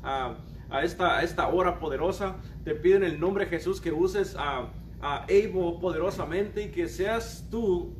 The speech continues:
fluyendo de una manera sobrenatural a través de su vida en esta hora, en esta tarde,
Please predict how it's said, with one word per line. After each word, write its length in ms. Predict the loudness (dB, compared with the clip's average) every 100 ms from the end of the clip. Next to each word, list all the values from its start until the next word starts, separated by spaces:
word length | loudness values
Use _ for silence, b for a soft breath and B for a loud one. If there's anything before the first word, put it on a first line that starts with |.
| 0
fluyendo 520 | 2 4 4 4 2
de 100 | 2
una 100 | 0
manera 260 | 0 -2 -2
sobrenatural 640 | -2 -2 -2 -4 -2 0
a 80 | 0
través 280 | -2 -2 -2
de 80 | -4
su 160 | -4
vida 400 | 0 2 2 -4 -10 -8
en 120 | -4
esta 300 | -4 -2 -2
hora, 320 | 0 2 2
en 80 | 0
esta 260 | -2 -4 -2
tarde, 440 | 0 2 0